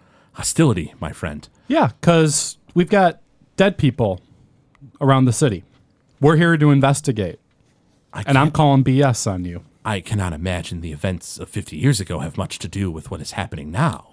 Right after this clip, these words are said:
Speaker 2: Oh, they do.
Speaker 1: And he, he would roll insight on you, and you do think that that is the case. And so he, he kinda, you know, kinda wipes a little bit of s-, he pulls out, like, a,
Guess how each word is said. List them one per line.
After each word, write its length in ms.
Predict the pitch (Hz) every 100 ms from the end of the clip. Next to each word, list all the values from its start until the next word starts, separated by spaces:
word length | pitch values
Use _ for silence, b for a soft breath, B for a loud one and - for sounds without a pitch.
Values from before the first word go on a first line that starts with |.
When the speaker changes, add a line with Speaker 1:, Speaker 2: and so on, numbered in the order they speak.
| 165
Speaker 2:
Oh, 160 | 196
they 180 | 175 226
do. 400 | 208 262 156 90 _ b b b b b b _ _ _ _ _ _ _ _
Speaker 1:
And 300 | - 117 113 -
he, 500 | - 143 185 180 151
he 220 | - 135 156
would 140 | 156
roll 240 | 151 156
insight 360 | 180 226 165 127
on 180 | 117 113
you, 180 | 113 117
and 180 | 117
you 160 | 110 139
do 220 | 117 143
think 300 | 147 151 151
that 120 | 135 143
that 140 | 139
is 120 | 139
the 100 | 139
case. 340 | 123 190 127 135
And 140 | 117
so 180 | 127 123
he, 220 | 127 139
he 320 | 117 127 131 - _ -
kinda, 360 | 147 147 127 113 B B B
you 160 | - 131
know, 180 | 120 113
kinda 300 | 139 135 120
wipes 340 | 110 120 117
a 40 | 127
little 180 | 120
bit 100 | 113
of 60 | 110
s-, 140 | -
he 200 | 127 117
pulls 340 | 113 - 127 117
out, 140 | 110
like, 160 | 107
a, 60 | 104